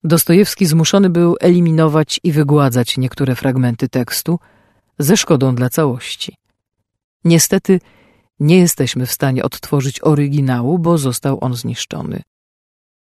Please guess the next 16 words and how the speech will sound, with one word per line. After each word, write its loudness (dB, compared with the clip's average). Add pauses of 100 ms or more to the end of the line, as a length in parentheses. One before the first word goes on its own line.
(260)
Z 0
drugiej 4
strony 0
jednak -4 (600)
Dostojewski 2
nie 4
miał 2
innego -2
wyjścia, -4
jak -4
po -2
prostu -2
dostosować -2
się -6
do -2
wymagań. -6